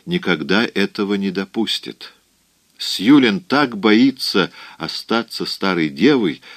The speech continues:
что перевернет небо и землю, лишь бы выйти замуж. Интересно, что этот старый болван нашел в ее вечно хнычущей, вечно недовольной сестрице, чтобы загореться таким желанием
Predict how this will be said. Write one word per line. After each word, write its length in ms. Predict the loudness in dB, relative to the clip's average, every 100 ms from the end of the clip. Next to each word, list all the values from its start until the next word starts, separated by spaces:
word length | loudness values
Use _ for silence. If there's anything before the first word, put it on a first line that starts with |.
| -14
что 260 | -4 0 2
перевернет 680 | 4 6 6 4 0 0
небо 320 | -2 -2 0 -2
и 80 |
землю, 520 | 0 2 4 6 4 2 -12 -10
лишь 340 | 0 0 0
бы 140 | -6 -4
выйти 320 | -4 -6 -8
замуж. 540 | -10 -10 -12 -18 -20 _ _ _ _ _ _ _ _ _ _ _ _ _
Интересно, 1040 | -14 -2 2 6 6 4 -2 0 0 -2 -8 _ -20 -20 -20 -20 _ _ -16
что 640 | -8 -6 -6 -8 _ 0
этот 320 | 2 2 -2
старый 520 | -4 -4 -2 0 0 0
болван 640 | 0 0 0 0 -2 -2
нашел 440 | -4 -4 -2 -2
в 80 | 0
ее 160 | 0 0
вечно 420 | 0 -2 -2 -8
хнычущей, 920 | -8 -4 -4 -4 -6 -6 -6 -8 -10 -20 -20 -14
вечно 640 | -2 2 2 -2 -2 -2 0
недовольной 640 | 0 2 4 4 2 -2
сестрице, 640 | -6 -8 -6 0 -2 -2 -8
чтобы 320 | -6 -4 -2
загореться 600 | 0 2 4 4 2 -6
таким 280 | -6 -4 -6
желанием 640 | -2 0 0 0 -4